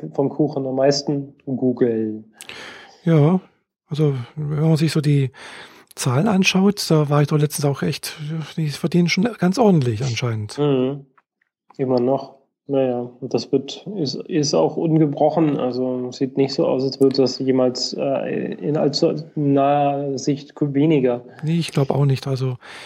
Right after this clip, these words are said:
Speaker 2: ich denk mal, wenn
Speaker 1: Ich
Speaker 2: du
Speaker 1: meine,
Speaker 2: nicht
Speaker 1: alle suchen, alle brauchen
Speaker 2: Mhm.
Speaker 1: sie eine Suchmaske und die einzige richtig gut funktionierende ist nun mal Google.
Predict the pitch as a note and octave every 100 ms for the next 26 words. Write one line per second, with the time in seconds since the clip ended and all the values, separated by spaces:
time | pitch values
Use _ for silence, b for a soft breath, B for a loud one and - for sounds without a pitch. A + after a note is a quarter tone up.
0 | B - - D3+ D#3 C#3+ C#3+ C3 C3+ C3+
1 | - C#3+ E3+ F3 C#3 D#3 E3 F3+ F3+ -
2 | D3 D#3 D#3+ D3 D#3 D#3 D#3+ E3 D#3+ D#3
3 | D#3+ C#3+ D3 C3+ D3+ D3+ D#3+ D#3+ D#3+ D#3+
4 | D#3+ D3+ C#3 C#3+ D3+ C#3+ C#3 D3+ D3 D3
5 | C#3+ C#3 D3+ D3 D3+ D3 D#3 C#3+ - C#3+
6 | C#3+ C#3+ C#3+ D3 C3+ D3+ D3+ D3 C#3 C#3+
7 | D3+ D3+